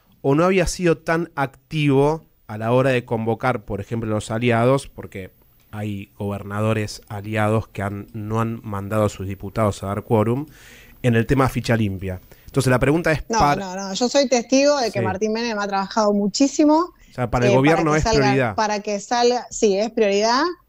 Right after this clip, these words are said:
Speaker 2: y la puerta giratoria también, digo, eso,
Speaker 1: No, no,
Speaker 2: ficha
Speaker 1: eso está
Speaker 2: limpia es un
Speaker 1: claro, lo,
Speaker 2: proyecto
Speaker 1: lo
Speaker 2: que
Speaker 1: de
Speaker 2: venía de, de
Speaker 1: reiterancia,
Speaker 2: antes.
Speaker 1: lo de reiterancia
Speaker 2: Y
Speaker 1: está claro.
Speaker 2: reiterancia es un proyecto de Javier Milei, o sea, terminar con la puerta giratoria.
Speaker 1: Está bien, pero ficha
Speaker 2: Digo,
Speaker 1: limpia
Speaker 2: más
Speaker 1: no es,
Speaker 2: interesado
Speaker 1: pero
Speaker 2: que Martín,
Speaker 1: No, pero ficha lim-,
Speaker 2: que,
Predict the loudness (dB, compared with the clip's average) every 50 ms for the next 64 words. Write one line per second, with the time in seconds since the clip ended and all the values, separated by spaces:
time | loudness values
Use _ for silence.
0 | _ _ _ _ 0 2 2 2 2 0 0 0 0 0 2 0 0 2 0 2
1 | 2 2 2 2 2 2 2 2 2 2 2 0 0 0 -2 -2 -2 -2 -2 -4
2 | -6 -8 -14 -18 -18 _ -2 2 4 4 4 4 2 2 0 0 0 0 0 2
3 | 2 2 2 2 2 2 2 0 0 0 -2 0 0 0 2 2 2 0 0 2
4 | 2 2 2 2 2 0 0 -2 -2 -4 -4 -6 -8 -8 -10 -8 -6 -4 -2 -2
5 | -2 -4 -4 -4 -4 0 2 4 4 4 4 2 0 2 2 0 0 0 0 -2
6 | -2 -2 -4 -6 0 0 0 0 2 2 2 2 2 -2 -2 -2 -4 -4 -2 -4
7 | -4 -4 -2 -2 -2 -2 -2 -2 -2 -2 2 2 2 0 0 -6 -12 -12 -10 -10
8 | -8 -6 -4 -4 -2 -4 -4 -4 -6 -6 -6 -4 -4 -4 -4 -4 -2 -2 -2 0
9 | 0 2 2 2 2 2 0 -2 -2 -2 0 0 0 2 2 2 2 4 2 2
10 | 4 2 2 0 0 -2 -4 -4 -4 -4 -4 -2 0 0 0 0 0 -2 -2 -2
11 | -4 -4 -2 2 2 4 4 4 2 -2 -4 -10 -14 -16 -16 -18 -20 _ _ _
12 | _ _ _ _ _ _ -10 -10 -6 -6 -6 -6 -6 -8 -8 -6 -4 -4 -4 -6
13 | -6